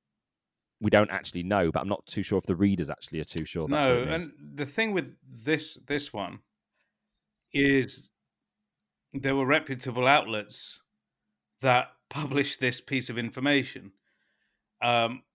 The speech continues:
Speaker 2: and that gives it its, its, um, kind of importance and almost makes it feel it must be correct because it is in, for example, in Italy,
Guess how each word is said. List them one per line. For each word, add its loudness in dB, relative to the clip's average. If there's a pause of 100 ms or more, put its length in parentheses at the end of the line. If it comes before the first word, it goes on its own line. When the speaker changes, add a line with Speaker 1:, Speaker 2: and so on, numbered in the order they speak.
(140)
Speaker 2:
and 2
that 4
gives 0
it -4
its, -8
its, -12 (420)
um, -10
kind -2
of -2
importance -6
and -8
almost 0
makes -4
it -14 (100)
feel -2 (1300)
it -4
must 0
be -2
correct 0 (340)
because 0 (240)
it 0
is 0
in, 0 (120)
for -2
example, -4
in -2
Italy, -2